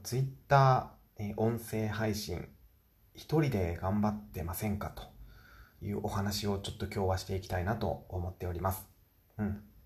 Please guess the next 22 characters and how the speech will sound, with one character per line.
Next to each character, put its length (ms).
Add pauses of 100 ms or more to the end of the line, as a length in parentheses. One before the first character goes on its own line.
(1080)
え 300
ー、 20
と 160
い 140
う 100
の 60
も 160
で 80
す 100
ね、 200
ま 100
あ、 60
か 120
く 220
い 200
う 80
僕 300
も 500
で 100
す 120
ね、 400
Twitter、 680